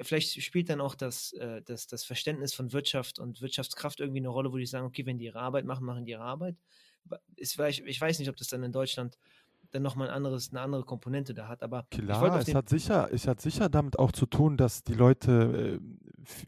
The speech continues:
Speaker 2: ne, die sitzen, äh, die haben eine große Wirtschaftskraft. Also es hat wieder was mit Hierarchien zu tun, ne? Also
Speaker 1: Ja.
Speaker 2: die, und auch wieder was, und das, da geht vielleicht auch wieder der Bogen zurück auf die Rapmusik, ne? Klar, wenn du,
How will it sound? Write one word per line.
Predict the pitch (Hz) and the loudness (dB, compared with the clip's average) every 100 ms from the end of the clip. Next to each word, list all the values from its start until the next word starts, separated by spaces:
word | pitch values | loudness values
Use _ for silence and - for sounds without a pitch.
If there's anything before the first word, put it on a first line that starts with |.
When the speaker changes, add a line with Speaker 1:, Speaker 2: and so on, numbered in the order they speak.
| - | -18
Speaker 2:
ne, | - - 127 165 - | -14 -2 2 2 0
die | 123 123 | -4 -2
sitzen, | 117 - - 131 120 - - _ _ | -2 -4 -6 -12 -14 -20 -20 _ _
äh, | - 131 | -8 -8
die | - - - 123 | -12 -12 0 2
haben | 123 | 4
eine | 123 | 2
große | - 131 - 117 | 6 6 6 4
Wirtschaftskraft. | 160 - 156 - - | 4 4 -2 -2 0
Also | 131 | 2
es | 113 | 2
hat | 175 - | 2 4
wieder | 196 | 6
was | 175 - | 6 6
mit | 127 | 4
Hierarchien | - 139 - 190 180 | 6 4 4 2 4
zu | 131 | 2
tun, | - 113 113 | 2 -4 0
ne? | 135 190 | 0 2
Also | - 120 127 | 2 4 4
Speaker 1:
Ja. | 127 | 6
Speaker 2:
die, | 127 127 - _ _ _ _ _ - _ | 4 2 -2 _ _ _ _ _ -20 _
und | 135 127 - | 4 6 8
auch | 131 - | 8 8
wieder | 147 135 | 8 8
was, | 143 - - - _ | 6 2 -6 -20 _
und | 127 139 | 6 6
das, | 147 - | 6 6
da | 139 | 4
geht | 131 156 | 4 0
vielleicht | - 147 - | 2 2 2
auch | 127 | 2
wieder | 143 135 | 6 8
der | 127 | 8
Bogen | 117 147 147 | 10 8 6
zurück | - 127 165 | 4 4 6
auf | 131 131 | 6 4
die | - | 4
Rapmusik, | 127 - - 120 113 - | 4 4 2 -2 -2 -4
ne? | 147 175 | 0 0
Klar, | - 175 151 - - _ | 2 0 0 -4 -20 _
wenn | 127 131 | 2 6
du, | 123 123 | 6 6